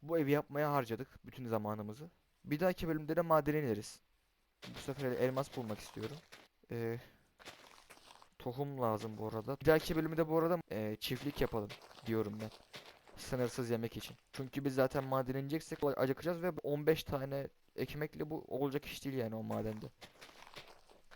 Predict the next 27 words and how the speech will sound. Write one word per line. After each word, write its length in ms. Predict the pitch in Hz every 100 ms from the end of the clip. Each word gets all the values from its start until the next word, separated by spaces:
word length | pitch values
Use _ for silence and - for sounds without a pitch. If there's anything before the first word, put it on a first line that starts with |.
| -
Hayatta 360 | - 120 - 123
kalamayız 420 | - 131 127 104
hiçbir 140 | -
şekilde. 320 | - - 107 - - - _ _ _ _ _ _ _ _ _ _ _ _ _ _ _ _ 110
Dakika 340 | 117 - 135
başı 180 | 135 -
yukarı 180 | 143 135
çıkmak 320 | - 147 139
zorunda 240 | 139 139
kalırız 320 | 147 139 127 117
yemek 260 | 120 120
almak 260 | 117 113 113
için. 240 | - 180 - _ _ _ _ _ _ _ _ _ _ _
Yemek 360 | 127 143 135 147
bulacağız 380 | 147 147 139
diye 100 | 147
ölürüz 300 | 147 160 151
bir 40 | 131
de 80 | 165
tam 180 | 165
olur. 220 | 135 107 - - - - _ _ _ _ _ _ _ - _ - - _ _ _ _ _ _ - _ _ _ _ - _ _ - _ _ _ _ _ _ _ _ _ _ _ _ _ _ _ _ _ _ _
Tamam, 240 | - 120 117
bu 60 |
kadar 260 | - 131 131
yeterli 320 | 120 131 123
şimdilik 440 | - 107 104 -
ya. 100 | 117